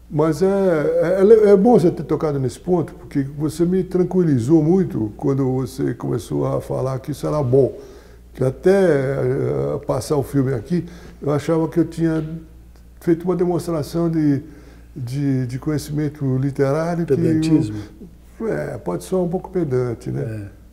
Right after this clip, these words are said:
Speaker 1: Mas eu nunca tive certeza disso. E você viu bem isso, fiquei feliz.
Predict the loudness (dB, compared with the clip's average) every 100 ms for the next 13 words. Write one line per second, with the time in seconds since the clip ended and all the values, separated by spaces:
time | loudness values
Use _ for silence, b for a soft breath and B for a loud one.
0 | -20 -16 -2 2 4 6 4 4 2 4
1 | 4 8 8 8 4 0 -4 -6 -8 -6
2 | -4 -4 0 2 2 -2 -4 0 4 4
3 | 4 0 -4 -6 -10 -10 B B B -20
4 | -20 -20 -20 -20 -2 2 2 0 -4 -8
5 | -6 -2 0 0 -4